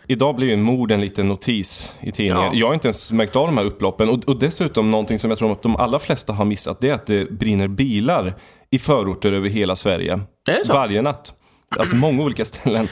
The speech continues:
Speaker 1: så brinner det bil efter bil efter bil, men det rapporteras ju inte om längre.
Speaker 2: Alltså, gud vad jobbigt. Det är därför jag aldrig går in och läser några nyheter. Jag orkar inte läsa. Det är bara skit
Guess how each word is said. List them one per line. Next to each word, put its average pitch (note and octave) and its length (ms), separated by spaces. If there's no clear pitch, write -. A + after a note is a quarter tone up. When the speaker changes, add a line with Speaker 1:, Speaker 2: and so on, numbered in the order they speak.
Speaker 1:
så C3+ 140
brinner A2 300
det G2+ 220
bil D3 360
efter A#2+ 240
bil G#2 260
efter G#2+ 200
bil, C3+ 200
men G#2 120
det G#2+ 60
rapporteras B2+ 520
ju D#3 80
inte A2 140
om F#2 100
längre. D2 120
Speaker 2:
Alltså, - 140
gud B2 180
vad G#2+ 100
jobbigt. G#2+ 420
Det C#3+ 60
är D3+ 40
därför G3+ 220
jag F#3+ 80
aldrig D#3 200
går D#3 100
in C#3 80
och C3 60
läser B2+ 240
några B2 80
nyheter. C3+ 360
Jag F3+ 180
orkar G3 220
inte E3 120
läsa. D#3+ 200
Det F#3 80
är A#3 40
bara B3+ 320
skit - 480